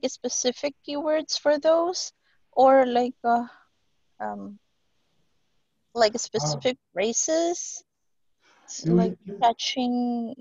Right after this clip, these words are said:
Speaker 1: keywords, catching phrases, so that, so that the specific, uh, uh, searchers will just go to them, will, will just arrive to their, um, boxes
Speaker 2: Sure.
Speaker 1: or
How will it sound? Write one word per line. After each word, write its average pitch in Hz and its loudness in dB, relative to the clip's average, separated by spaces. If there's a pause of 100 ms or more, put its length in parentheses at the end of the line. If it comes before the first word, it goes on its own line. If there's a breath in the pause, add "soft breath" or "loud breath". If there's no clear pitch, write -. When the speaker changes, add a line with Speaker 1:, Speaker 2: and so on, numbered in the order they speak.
(140)
Speaker 1:
keywords, 233 -6
catching 220 -2
phrases, 220 -6
so 214 -2
that, 196 4 (540 loud breath)
so 202 0
that 196 0
the 190 -8
specific, 196 -6 (140)
uh, 165 2 (1120)
uh, 170 -8
searchers 220 0
will 190 -2
just 185 -6
go 185 2
to 180 -8
them, 175 -2
will, 180 -6
will 180 0
just 175 -4
arrive 165 4 (220)
to 175 -12
their, 170 0 (520 soft breath)
um, 160 -6
boxes 160 0
Speaker 2:
Sure. 170 -4
Speaker 1:
or 160 -6